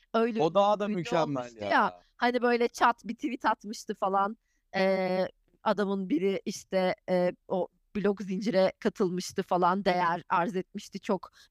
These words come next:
Speaker 1: vesaire, öyle olaylar vardı. Hani biraz da sosyal medya ayağından konuşalım bence bir
Speaker 2: Tamam, bir
Speaker 1: sonraki
Speaker 2: dahaki yayında
Speaker 1: yayında.
Speaker 2: sosyal me-, aynen, bir dahaki yayında sosyal medyaya gidelim. Çünkü sosyal medyaya esasında, bak,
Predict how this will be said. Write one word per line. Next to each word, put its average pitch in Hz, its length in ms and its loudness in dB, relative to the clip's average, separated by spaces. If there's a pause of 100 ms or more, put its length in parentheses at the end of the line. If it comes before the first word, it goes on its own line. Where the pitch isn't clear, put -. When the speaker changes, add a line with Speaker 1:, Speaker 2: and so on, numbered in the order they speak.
Speaker 1:
vesaire, 202 520 4
öyle 208 260 0
olaylar 196 540 2
vardı. 185 380 0
Hani 180 200 -6
biraz 294 300 0
da 311 60 -2
sosyal 233 520 0
medya 208 320 0
ayağından 196 480 0
konuşalım 170 580 -8
bence 165 320 -4
bir - 60 -20
Speaker 2:
Tamam, 139 240 -2
bir - 20 -4
Speaker 1:
sonraki 123 160 -2
Speaker 2:
dahaki 147 260 2
yayında 147 180 -4
Speaker 1:
yayında. 156 120 -6
Speaker 2:
sosyal 139 480 -2
me-, 139 120 -4
aynen, 123 340 0
bir 95 100 -8
dahaki 120 280 0
yayında 139 140 -2
sosyal 131 420 -2
medyaya 131 280 0
gidelim. 185 180 -6 (100)
Çünkü - 140 -20
sosyal 170 500 -2
medyaya 170 600 0
esasında, 160 800 -2
bak, 131 120 0